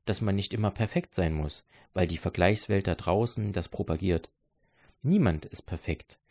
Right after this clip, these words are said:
Es ist okay, auch verletzbar zu sein,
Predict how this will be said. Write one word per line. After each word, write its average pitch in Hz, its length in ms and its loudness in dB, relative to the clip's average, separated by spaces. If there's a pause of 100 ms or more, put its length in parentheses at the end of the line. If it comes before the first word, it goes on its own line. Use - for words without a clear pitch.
(200)
Es 107 140 -4
ist - 240 -4
okay, 131 540 0 (200)
auch 90 160 0
verletzbar 78 600 -2
zu - 120 -4
sein, 78 380 0